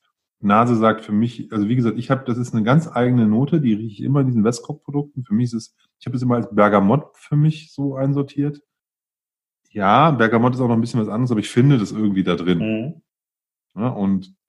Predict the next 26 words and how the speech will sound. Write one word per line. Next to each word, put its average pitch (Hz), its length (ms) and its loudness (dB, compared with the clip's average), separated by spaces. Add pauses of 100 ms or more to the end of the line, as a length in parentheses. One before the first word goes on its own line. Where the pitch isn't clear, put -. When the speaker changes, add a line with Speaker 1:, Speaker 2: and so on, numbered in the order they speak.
(120)
Speaker 1:
weil 98 100 0
ich 98 140 -6
eben 113 200 -2
halt 107 160 2
auch, 107 100 0
es 101 60 -10
ist - 40 -6
nicht 147 180 4
richtig 131 280 0
Zitrone, 104 440 0
es 104 60 -4
ist 117 160 -6
nicht 147 160 0
richtig 123 280 -2
Limette, 104 380 2
es 104 80 -4
ist 107 140 -12
irgendwie 117 500 -2 (240)
Speaker 2:
Wieder 117 160 -4
ein 123 40 2
bisschen 117 240 -2
seifig, 104 500 2
finde 113 180 -6
ich - 120 -10
auch. 127 240 -4 (260)
Speaker 1:
Mhm. 131 380 0